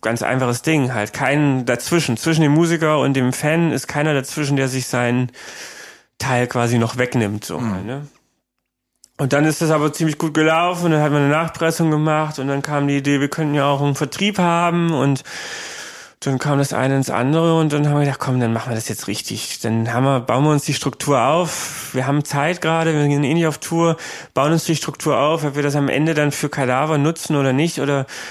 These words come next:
Speaker 1: ob wir einfach nur von Freunden Bands, äh, quasi supporten und denen ihre Alben rausbringen. Ähm, das werden, wird die Zeit zeigen, aber wir haben einen guten Status als Band. Wir sind jetzt, äh, nicht, nicht mehr die letzte Hustentruppe. Deswegen konnten wir uns auch relativ schnell mit Leuten treffen und dann eben auch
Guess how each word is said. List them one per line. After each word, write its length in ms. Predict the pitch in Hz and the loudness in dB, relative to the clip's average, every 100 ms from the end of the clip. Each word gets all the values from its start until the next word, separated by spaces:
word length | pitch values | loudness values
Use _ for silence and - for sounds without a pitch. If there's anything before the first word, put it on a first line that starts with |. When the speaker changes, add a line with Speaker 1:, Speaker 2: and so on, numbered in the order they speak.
| - | -6
Speaker 1:
ob 140 | 127 - | -4 0
wir 80 | 120 | 0
einfach 200 | 135 143 | 2 2
nur 400 | 139 143 143 139 | 2 2 2 0
von 400 | 131 - - 139 | -4 -6 -2 -2
Freunden 480 | - 131 165 175 151 | 0 0 2 0 2
Bands, 480 | 147 156 - - | 2 0 -4 -12
äh, 420 | - - 80 92 87 - - - - _ | -10 -8 -4 -4 -4 -8 -14 -16 -20 _
quasi 440 | - 143 147 147 143 | -4 0 0 0 -2
supporten 640 | - 143 143 147 160 151 | -2 -6 0 2 2 2
und 120 | 147 | 2
denen 120 | 156 170 | 2 2
ihre 180 | 156 | 2
Alben 280 | 110 147 151 | 2 0 0
rausbringen. 720 | 135 147 147 - 151 147 147 143 - - - - - - - | 0 0 -2 -2 0 2 0 -2 -12 -16 -16 -18 -20 -14 -4
Ähm, 500 | 139 135 131 123 113 _ _ - | 0 2 2 0 -4 _ _ -8
das 300 | 120 - 117 | -6 -6 -2
werden, 600 | 117 139 131 92 98 110 | 0 2 0 -2 -6 -4
wird 120 | 127 | -2
die 80 | 135 | -2
Zeit 320 | - 131 139 | -2 -2 -2
zeigen, 460 | - 135 131 131 127 | 0 0 2 2 2
aber 260 | 123 120 117 - - - _ _ _ _ 82 | 2 0 -4 -12 -20 -20 _ _ _ _ -14
wir 300 | 131 127 - | -6 -4 -2
haben 140 | 156 | 2
einen 120 | 160 143 | 2 0
guten 240 | 170 165 | 0 0
Status 540 | 147 151 151 165 165 | 0 0 0 2 2
als 220 | 143 147 - | 2 0 0
Band. 340 | 156 180 170 | 0 2 2
Wir 100 | 151 | 0
sind 140 | 147 | 2
jetzt, 360 | 160 151 - - | 2 0 -4 -10
äh, 220 | - - | -6 -6
nicht, 480 | - 156 151 - - | -4 -2 -2 -4 -6
nicht 280 | 147 156 147 | -2 0 2
mehr 80 | 151 | 2
die 60 | |
letzte 420 | 143 151 - 175 156 | 4 2 0 0 0
Hustentruppe. 880 | 165 - 160 147 160 160 165 165 156 | 0 0 -2 0 -2 0 2 2 2
Deswegen 340 | 151 - 143 | -2 -2 -2
konnten 240 | 143 165 165 | 0 0 2
wir 120 | 147 | 2
uns 140 | 143 | 4
auch 120 | 143 | 4
relativ 380 | 135 156 147 143 | 4 2 0 -2
schnell 240 | - 143 151 | 0 2 4
mit 160 | 139 | 2
Leuten 320 | 135 143 147 | 2 2 2
treffen 340 | 139 156 156 160 | 0 0 0 2
und 180 | 139 135 | 2 4
dann 160 | 139 | 4
eben 200 | 135 135 131 | 2 2 2
auch 260 | 135 - | 0 -2